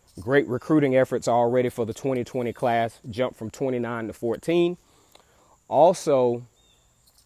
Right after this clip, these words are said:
a great opportunity ahead out in Arlington, Texas, with a, a game against Oregon. Would be very nice for Auburn to pull that game off, obviously.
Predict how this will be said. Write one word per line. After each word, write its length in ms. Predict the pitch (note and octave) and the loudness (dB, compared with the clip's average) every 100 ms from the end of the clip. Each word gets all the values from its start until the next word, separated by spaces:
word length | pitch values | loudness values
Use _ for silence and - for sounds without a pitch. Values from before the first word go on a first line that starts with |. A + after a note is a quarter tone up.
| _ _ _ _ _ _ - - | _ _ _ _ _ _ -20 -8
a 120 | A#2+ | -4
great 280 | B2 C3 D#3+ | -2 4 6
opportunity 640 | D#3 D3 C3+ - D3+ C#3 B2 | 8 6 2 -2 -2 0 0
ahead 440 | A2+ C3+ C3 C3 - | 0 0 2 0 -2
out 240 | A2+ A#2+ | -2 -2
in 100 | B2+ | -2
Arlington, 560 | A#2 A#2+ B2+ B2 B2 A2 | -2 0 2 0 -4 -8
Texas, 440 | G#2 C3 - B2+ | -2 -4 -2 -8
with 180 | A#2+ A#2 | -6 -6
a, 60 | A2+ G#2+ F#2+ | -6 -6 -8
a 80 | |
game 300 | G#2 A#2+ A#2+ | -4 -2 0
against 260 | A#2 A2+ A2 | -2 -4 -6
Oregon. 400 | - B2 A#2+ B2 - _ _ - | -2 0 0 -4 -10 _ _ -4
Would 160 | B2+ C3 | -2 2
be 120 | C#3 | 2
very 280 | C#3+ F#3+ F#3 | 4 4 4
nice 260 | D#3 C#3 | 2 -2
for 160 | - A#2+ | -2 0
Auburn 360 | A2 A#2+ A2 | 2 0 0
to 80 | G#2+ | -10
pull 240 | G2+ A#2+ A2+ | -6 -4 -2
that 160 | G#2 | -4
game 280 | G#2 G#2+ G2 | -6 -8 -8
off, 300 | F2+ D2 _ _ _ _ | -10 -12 _ _ _ _
obviously. 560 | - G#2+ G2 F2+ - D2 | -4 -2 -2 -8 -14 -18